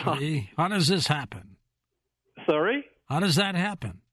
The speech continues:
Speaker 1: Well, exactly. I mean, they w-, they weren't made on Mars. You know, they were, like, from Dunlop or Slazenger or some make. But I picked them up, and they were my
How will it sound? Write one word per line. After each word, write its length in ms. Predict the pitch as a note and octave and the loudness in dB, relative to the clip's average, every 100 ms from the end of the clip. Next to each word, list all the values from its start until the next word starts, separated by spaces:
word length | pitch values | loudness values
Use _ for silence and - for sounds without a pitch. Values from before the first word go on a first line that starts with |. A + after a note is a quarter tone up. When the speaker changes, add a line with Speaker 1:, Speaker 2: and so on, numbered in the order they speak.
| _ _ _ _ - | _ _ _ _ -2
Speaker 1:
Well, 160 | A3+ | 0
exactly. 540 | G#3+ F#3+ B3+ B3 - C3 | 2 0 -2 -2 0 0
I 60 | |
mean, 200 | C#3+ D3+ | 0 -2
they 100 | D3+ | 0
w-, 160 | D#3+ C#3+ | 0 0
they 140 | G3+ | 0
weren't 320 | F#3 G#3+ G#3 D#3 | 2 0 -2 -2
made 240 | E3+ D#3 | -2 0
on 160 | D3 C#3 | -2 -2
Mars. 300 | B2+ D3 D3 | -2 -2 -4
You 140 | D3 | -6
know, 120 | C3+ C3+ | -4 -2
they 140 | D#3+ | -2
were, 120 | D3+ D3 | -2 -2
like, 220 | D3+ C#3 - | -2 -4 -4
from 340 | D3 C3+ C3 B2 _ _ _ _ | -2 -2 -6 -20 _ _ _ _
Dunlop 600 | - A2+ A2 G#2 A#2+ - G#2 | -2 -2 -2 0 0 0 -4
or 140 | G2+ - | -4 -2
Slazenger 480 | A#2+ A#2 A#2+ A2 A2+ | -2 -2 -6 -2 -2
or 60 | A2 | 0
some 300 | D3 C3 A#2+ _ B2 | -4 -4 -14 _ -6
make. 380 | A#2 C3 E3 - - - - - | -2 -2 -6 -18 -20 -20 -10 -2
But 140 | D3 | 0
I 100 | D#3 | 0
picked 320 | - G#3 - | 0 -2 0
them 160 | D#3+ D3+ | -2 0
up, 320 | D#3 D#3+ - - | 0 -2 -6 -8
and 480 | C3+ C#3+ D3 D3 C#3 _ | -2 -2 -2 -8 -14 _
they 140 | D3 D3 | 0 0
were 100 | D3 | 0
my 240 | D3 | -2